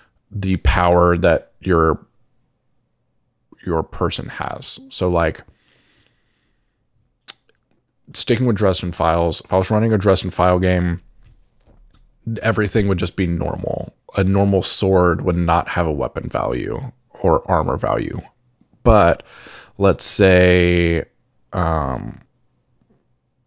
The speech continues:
or honestly, like, I would almost use it as an aspect instead. Um, like, if my character is purposefully armored up before going into a situation, like, they put on chainmail that they don't normally wear or bulletproof vest or something,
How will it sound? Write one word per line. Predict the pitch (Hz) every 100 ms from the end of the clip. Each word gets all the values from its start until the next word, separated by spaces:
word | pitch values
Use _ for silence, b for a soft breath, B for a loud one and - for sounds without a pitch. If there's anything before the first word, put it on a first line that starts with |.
| -
or | 120
honestly, | 110 120 - 110
like, | 98 92 -
I | 101
would | 101
almost | 98 92 -
use | 90 85
it | 85
as | 76
an | 78 -
aspect | - 80 - - 50 - - -
instead. | 87 - - - - - - b b b b _
Um, | 85 82 82 80 - -
like, | 87
if | 92
my | 92 87
character | - - 85 - 85
is |
purposefully | - - - 98 87 98 - - 101 98 -
armored | 92 92 87 80
up | 85 - - - -
before | 87 - 90 87
going | 92 90 87
into | 90 87 85
a |
situation, | 85 92 - - 85 - 101
like, | 87
they | -
put | - 90
on | 98 92
chainmail | - 139 143 95 85 76 64 67 B B B
that | 104
they | 101
don't | 92 98 95 -
normally | 95 95 95
wear | 90 101 110 95 76
or | - 82
bulletproof | - 98 101 - - 101 92
vest | 104 110 123 95 -
or | -
something, | - 82 67 65 71